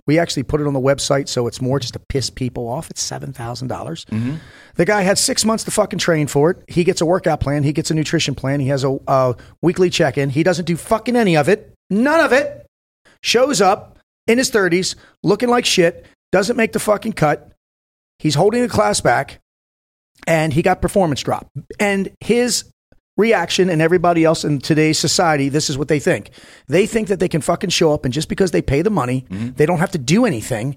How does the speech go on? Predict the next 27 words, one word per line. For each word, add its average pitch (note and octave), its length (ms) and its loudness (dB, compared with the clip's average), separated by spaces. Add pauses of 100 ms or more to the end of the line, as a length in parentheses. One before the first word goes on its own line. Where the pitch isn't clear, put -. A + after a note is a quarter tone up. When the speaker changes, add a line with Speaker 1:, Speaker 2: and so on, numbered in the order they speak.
(280)
Speaker 1:
They F#3 160 2
can E3+ 300 -2
not G3 240 0
meet G#3 180 0
the G#3+ 80 0
standard. C#3+ 500 -2
And D#3+ 140 2
his E3 200 2
thing F#3+ 260 -2
was, C#3+ 200 0
"Well, C#3 300 0 (920)
I'm E3 160 2
not D3+ 160 2
gonna C#3+ 140 0
quit." - 320 0 (360)
I'm F3 100 2
like, D#3+ 240 0
"You're E3+ 180 2
not A3 240 0
gonna F#3+ 140 2
quit, D3+ 300 0
but - 160 -4
you B2+ 60 -4
suck." - 520 -2 (320)
You E3 140 4
can't - 480 -2
hold, D#3+ 580 2